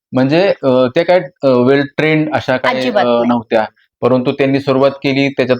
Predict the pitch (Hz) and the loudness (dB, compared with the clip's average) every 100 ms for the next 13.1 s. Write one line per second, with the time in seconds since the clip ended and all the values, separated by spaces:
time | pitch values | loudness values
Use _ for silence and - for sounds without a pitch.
0 | - 120 127 127 127 127 123 123 127 127 | -2 0 0 0 0 0 2 2 2 0
1 | _ _ _ _ _ - 127 131 131 127 | _ _ _ _ _ -2 2 2 2 -2
2 | 131 131 135 - 135 139 135 - - 143 | -2 -2 -2 0 0 0 -4 -6 -8 -6
3 | 139 - 147 147 127 143 165 165 - 143 | -6 -4 -4 -2 -2 0 -2 -2 -4 -2
4 | 147 147 110 - - 120 131 127 110 117 | 0 -2 -6 -10 -8 -4 -2 -2 -2 -4
5 | 120 117 123 113 110 123 120 113 107 107 | -4 -2 0 0 0 0 0 0 2 2
6 | 110 - 110 110 120 113 107 104 - 110 | 0 -2 -2 -2 -2 0 0 -2 -4 -4
7 | 113 104 110 104 101 104 101 110 104 117 | -4 0 0 0 -2 -2 -4 -6 -4 -2
8 | 117 120 139 160 160 143 110 _ _ _ | 2 2 2 0 0 0 -2 _ _ _
9 | 240 143 139 185 190 - 170 208 175 107 | -4 -2 0 -2 -2 -2 2 2 2 -2
10 | 98 _ _ - 113 131 160 160 143 147 | -10 _ _ -8 -2 2 2 0 -2 0
11 | 151 156 143 156 135 135 143 135 - 151 | -2 -2 0 0 0 0 0 -2 0 -2
12 | 139 123 135 135 127 113 - _ _ - | 0 0 0 2 0 0 -8 _ _ -14
13 | - | -8